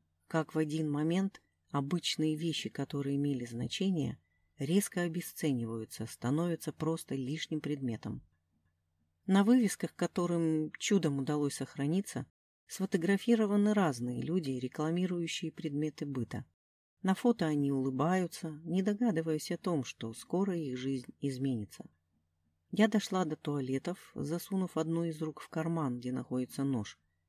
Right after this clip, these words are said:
и прошла внутрь, сначала проверив кабинки. Я не стала их открывать, чтобы не делать лишнего шума, а просто нагнулась, посмотрев вниз. Никого. Измененные не стали бы прятаться, становясь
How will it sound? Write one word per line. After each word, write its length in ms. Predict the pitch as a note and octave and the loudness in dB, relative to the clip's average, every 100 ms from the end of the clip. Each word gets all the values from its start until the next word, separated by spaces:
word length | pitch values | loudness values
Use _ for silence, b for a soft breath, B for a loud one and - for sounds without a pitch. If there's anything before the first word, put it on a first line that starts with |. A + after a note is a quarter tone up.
| _ _ | _ _
и 100 | F3 | -4
прошла 480 | E3 F3 - G3 G#3 | -2 -2 0 2 2
внутрь, 400 | F#3+ F3 C#3 - | 4 2 2 -2
сначала 540 | - - B2 D3 E3+ G3 | -8 -8 -6 -2 0 0
проверив 540 | - C#3 B2 C#3 C#3+ | -2 -6 -4 -4 -6
кабинки. 600 | - D3+ A#2+ A2 - - _ _ _ _ _ _ _ | -4 -4 -2 -4 -8 -12 _ _ _ _ _ _ _
Я 180 | E3 G3+ | 2 4
не 140 | A3+ | 4
стала 360 | G#3+ - D#3 B2+ | 2 -2 0 0
их 200 | B2+ - | -4 -6
открывать, 560 | B2 - C#3 D3+ G#3+ | -8 -8 -6 0 -2
чтобы 320 | - - C3+ C#3+ | -2 -6 0 0
не 160 | D3+ | 0
делать 400 | C3 D3+ D3 C#3 | -2 -2 -2 -2
лишнего 420 | D3 C3+ C#3 C#3 | -6 -6 -4 -4
шума, 460 | C3+ - C3+ A2 B2+ - | -6 -4 -2 -2 -4 -10
а 100 | - | -4
просто 380 | F#3+ G3+ - | 0 0 0
нагнулась, 600 | F3 F#3+ F3 D3 A2+ G#2+ - | 0 0 2 0 0 -6 -10
посмотрев 580 | A#2+ B2 A#2 A#2+ A#2 | -10 -8 -6 -6 -6
вниз. 320 | B2 A#2+ - - _ _ _ _ _ _ _ - | -4 -4 -6 -18 _ _ _ _ _ _ _ -2
Никого. 760 | D#3 E3+ - G3 F3+ D3+ D3+ - _ _ _ _ _ _ | 0 0 -2 -6 -2 -2 -2 -6 _ _ _ _ _ _
Измененные 640 | D#3+ D3 E3 E3 E3+ D#3+ | -4 0 2 2 2 2
не 120 | D#3+ E3 | 2 0
стали 320 | - D#3+ D3 | -2 -2 -2
бы 140 | C#3+ | -4
прятаться, 540 | - D#3+ F3 D#3 - B2 | -2 0 0 -4 -8 -10
становясь 720 | - C3 C3+ C#3+ C3 - | -6 -4 -2 -2 -4 -6